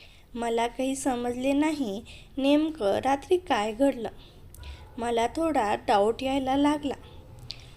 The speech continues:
म्हणून दुसऱ्या रात्री मी जागीच होतो.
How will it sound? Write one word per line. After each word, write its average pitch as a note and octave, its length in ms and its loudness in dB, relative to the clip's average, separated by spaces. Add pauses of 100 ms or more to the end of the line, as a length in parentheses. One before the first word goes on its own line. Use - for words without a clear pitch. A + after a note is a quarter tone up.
(120)
म्हणून A#3 340 -4
दुसऱ्या B3 420 2
रात्री C#4+ 460 0
मी C#4+ 200 4
जागीच A#3+ 480 0
होतो. C#4+ 260 0